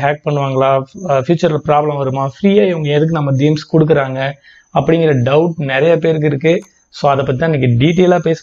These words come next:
போறோம். Extra ஒரு சில விஷயங்களையும் நம்ம பேசலாம். So என்னெல்லாம் தோணுதோ பேசிட்டே போலாம்னு வச்சுங்க. So இப்போ வந்து பார்த்தா இது என்னோட டெக்னாலஜி மிக்சைடு. அடுத்து வந்து பாத்தீங்கன்னா இது வந்து இன்னொரு website, news website. Okay, இதுவும் news website தான். ஆ, but இதெல்லாம் வந்து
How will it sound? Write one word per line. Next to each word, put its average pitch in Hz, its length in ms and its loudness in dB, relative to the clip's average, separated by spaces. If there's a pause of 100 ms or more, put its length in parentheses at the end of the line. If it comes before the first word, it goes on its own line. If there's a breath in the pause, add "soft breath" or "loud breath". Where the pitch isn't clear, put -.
போறோம். 190 260 2 (160)
Extra - 380 -2
ஒரு 190 80 0
சில 196 160 0
விஷயங்களையும் 214 360 0
நம்ம 170 120 2 (100)
பேசலாம். 165 400 0
So - 120 -6
என்னெல்லாம் 175 360 2
தோணுதோ 175 240 2 (160)
பேசிட்டே 160 340 -2
போலாம்னு 143 260 -2
வச்சுங்க. 131 260 -2 (520 loud breath)
So - 100 0
இப்போ 196 140 2
வந்து 226 160 -2
பார்த்தா 208 200 2 (100)
இது 190 120 2
என்னோட 185 180 4 (400)
டெக்னாலஜி 165 440 0
மிக்சைடு. 156 400 2 (140)
அடுத்து 147 300 0
வந்து 147 180 2
பாத்தீங்கன்னா 147 340 0 (200)
இது 143 120 4
வந்து 147 220 2
இன்னொரு 143 260 2
website, 135 380 -2
news 139 220 -4
website. 135 320 2 (580 soft breath)
Okay, 139 260 2
இதுவும் 147 220 2
news 143 220 -2
website 135 360 0
தான். 143 160 0 (140)
ஆ, - 20 -2 (240)
but 147 180 2
இதெல்லாம் 180 300 2
வந்து 185 180 2